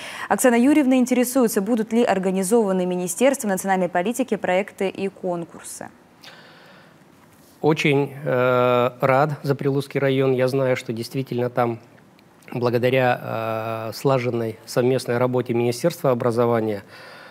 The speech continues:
Speaker 2: мод Коми Войтер, э, о-, общественной организации Коми Велодысь, была, э, организована разъяснительная работа с, э, родителями.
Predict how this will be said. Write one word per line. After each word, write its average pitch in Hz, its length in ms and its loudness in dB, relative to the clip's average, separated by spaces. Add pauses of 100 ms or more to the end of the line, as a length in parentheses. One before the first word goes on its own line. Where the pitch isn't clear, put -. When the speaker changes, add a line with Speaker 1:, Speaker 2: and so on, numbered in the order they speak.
(400)
Speaker 2:
мод 135 200 2
Коми 131 220 2
Войтер, 135 540 2 (280)
э, 120 340 -8 (560)
о-, 135 120 -2
общественной 139 560 0
организации 135 560 2
Коми 131 320 2
Велодысь, 147 640 2 (1000)
была, 135 640 2
э, 123 320 0
организована 127 560 2
разъяснительная 123 640 -2
работа 123 380 -2
с, - 180 -10
э, 113 320 -2
родителями. 110 640 -4